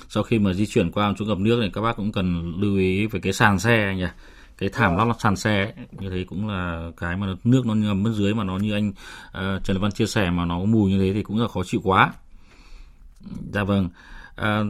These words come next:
Speaker 1: thưa anh Trần Lê Văn ạ.
Speaker 2: Dạ.
Speaker 1: Vâng, ờ, như lần trước hình như là anh em mình đã bàn một, một cái, ừm, vấn đề này rồi năm ngoái phải anh nhỉ?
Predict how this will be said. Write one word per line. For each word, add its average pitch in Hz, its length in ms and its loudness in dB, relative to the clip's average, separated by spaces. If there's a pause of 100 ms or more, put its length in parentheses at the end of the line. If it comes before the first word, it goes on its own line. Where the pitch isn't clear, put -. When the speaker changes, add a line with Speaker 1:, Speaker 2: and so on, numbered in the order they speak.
(120)
Speaker 1:
thưa 139 120 2
anh 135 160 2
Trần 117 140 2
Lê 120 80 4
Văn 123 180 4
ạ. 123 100 0 (1040)
Speaker 2:
Dạ. 143 220 4 (100)
Speaker 1:
Vâng, 113 300 2
ờ, 110 200 0 (220)
như 139 220 2
lần 127 180 4
trước 185 320 2
hình 123 120 6
như 131 160 6
là 110 180 4
anh 113 180 4
em 127 120 6
mình 92 180 4
đã 95 120 -2
bàn 117 300 6
một, 90 100 0 (140)
một 90 420 0
cái, 104 240 0
ừm, 123 600 0
vấn 117 140 0
đề 135 120 2
này 104 120 4
rồi 95 200 4
năm 110 200 4
ngoái 120 220 6
phải 170 100 -4
anh 131 100 2
nhỉ? 107 80 4